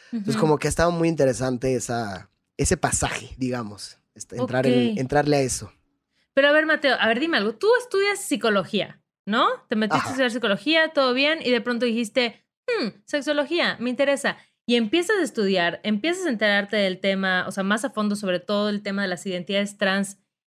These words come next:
Speaker 2: y ahí hubo algo que hizo snap en tu cabeza.
Speaker 1: Ya había hecho snap, bajita
Speaker 2: Ok.
Speaker 1: la mano.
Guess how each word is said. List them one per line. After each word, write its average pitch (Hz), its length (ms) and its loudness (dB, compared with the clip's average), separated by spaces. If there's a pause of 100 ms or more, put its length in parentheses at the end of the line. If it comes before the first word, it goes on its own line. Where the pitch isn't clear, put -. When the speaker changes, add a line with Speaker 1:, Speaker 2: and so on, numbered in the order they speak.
(120)
Speaker 2:
y 220 120 2
ahí 233 420 2
hubo 269 220 4
algo 240 240 2
que 226 80 0
hizo 208 220 0
snap 196 340 -2
en 202 80 -2
tu 196 100 -8
cabeza. 202 560 -6 (920)
Speaker 1:
Ya 170 140 4
había 226 200 4
hecho 196 260 0
snap, 143 420 -2 (240)
bajita 147 380 0
Speaker 2:
Ok. 143 40 6
Speaker 1:
la 110 80 2
mano. 120 460 0